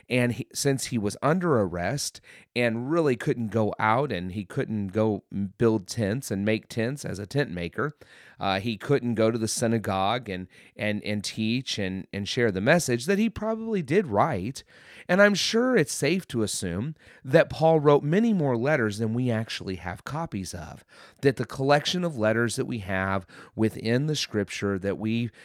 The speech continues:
um, see as, as our canon of scripture is only, I would hazard a guess, a small sampling of the actual letters that Paul wrote, that many of those were lost, but in that day, in that time,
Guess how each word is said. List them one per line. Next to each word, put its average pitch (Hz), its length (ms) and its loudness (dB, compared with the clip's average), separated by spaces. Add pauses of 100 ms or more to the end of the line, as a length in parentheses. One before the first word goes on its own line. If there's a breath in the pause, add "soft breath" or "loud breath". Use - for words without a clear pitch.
(160 loud breath)
um, 98 420 -4
see 113 520 -2
as, 98 440 -2
as 98 300 -4
our 104 240 -4
canon 135 540 -2
of 120 160 -8
scripture 95 560 -4 (240 loud breath)
is 151 200 -4
only, 175 460 0 (560 loud breath)
I 190 240 4
would 131 320 2 (800)
hazard 135 480 2
a - 20 0
guess, 131 480 -2 (380 loud breath)
a 131 80 0
small 147 320 4
sampling 151 640 -2
of 117 80 -4
the 117 160 -6
actual 151 500 -2
letters 101 360 4
that 117 120 -6
Paul 98 300 -2
wrote, 117 400 -2 (300 loud breath)
that 156 100 -4
many 175 240 4
of 208 60 2
those 160 200 4
were 123 120 2
lost, 113 440 2
but 196 240 0
in 170 220 0
that 175 240 -2
day, 117 300 2
in 123 240 -2
that 135 180 -2
time, 101 480 -4